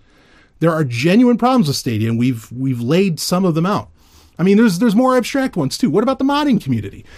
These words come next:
If you don't have access to the actual code of the game, you don't get to make mods of games. And people don't realize, you know, modding games,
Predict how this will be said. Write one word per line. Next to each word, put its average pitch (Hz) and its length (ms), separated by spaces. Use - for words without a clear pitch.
If 151 160
you 233 100
don't 269 160
have 226 220
access 220 340
to 196 160
the 196 60
actual 175 260
code 220 240
of 156 80
the 127 60
game, 202 360
you 220 100
don't 247 140
get 226 140
to 214 80
make 220 200
mods 214 320
of 151 100
games. 240 280
And 175 200
people 349 240
don't 285 120
realize, 262 400
you 226 80
know, 196 80
modding 226 440
games, 240 380